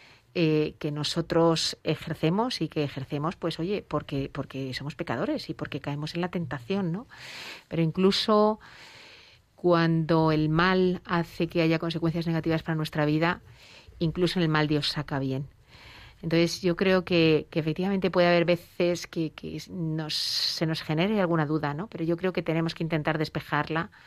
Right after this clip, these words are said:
viendo que al final, como tú dices, eh, va a haber algo mejor. Dios se va a encargar de que haya algo mejor y que incluso desde el mal ejercido por el ser humano,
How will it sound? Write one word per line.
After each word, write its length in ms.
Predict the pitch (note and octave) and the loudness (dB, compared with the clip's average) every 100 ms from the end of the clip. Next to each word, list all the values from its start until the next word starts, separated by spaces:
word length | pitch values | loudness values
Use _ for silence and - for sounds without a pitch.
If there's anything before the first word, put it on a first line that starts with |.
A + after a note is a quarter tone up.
| - - - - - - | -20 -20 -20 -20 -20 -8
viendo 360 | D#3+ D#3 D#3+ D#3+ | -2 0 2 2
que 100 | D#3+ | 2
al 140 | D#3 | 2
final, 680 | - - E3 D#3 F#3 G#3 G3+ | 0 0 2 2 2 2 0
como 360 | F#3 E3 D#3 | 0 0 0
tú 160 | D3+ E3 | 0 -2
dices, 580 | D3+ D3 E3+ G3 - - - - - _ - | -2 -4 -8 -8 -12 -20 -20 -20 -20 _ -2
eh, 960 | E3 D3+ D3+ D3 D3 C3+ - D3+ F3+ _ _ _ _ _ _ D#3+ | 0 2 2 0 -2 -2 -4 -8 -14 _ _ _ _ _ _ -2
va 200 | D#3+ E3+ | 2 4
a 20 | |
haber 200 | E3 D#3+ | 4 2
algo 200 | D3+ D3+ | 0 -2
mejor. 500 | C#3+ - D#3+ D#3+ D#3 | -6 -4 -2 -2 -2
Dios 240 | F3 F3+ | 0 0
se 80 | F#3 | 0
va 80 | E3+ | -2
a 40 | |
encargar 340 | D#3 D#3 D3+ D3 | 0 0 0 -2
de 80 | |
que 80 | D3 | -2
haya 180 | D3 D3 | 0 2
algo 220 | D3+ D#3 | 2 -2
mejor 440 | C#3+ C#3 - D#3+ D#3+ | -6 -6 -2 -2 -2
y 140 | D3 | -6
que 160 | - D#3 | -6 -6
incluso 540 | D3 E3+ - F#3 F3 | -4 -4 2 4 4
desde 300 | D#3 D3 D3+ | 2 -2 -2
el 100 | C#3+ | -2
mal 200 | D#3 E3 | 0 0
ejercido 460 | D#3 F3 - D#3+ D3+ | -2 -8 -4 -4 -2
por 80 | |
el 80 | D#3 | -4
ser 160 | - D#3 | -4 -4
humano, 400 | D3+ D#3 D#3 | -2 -2 -2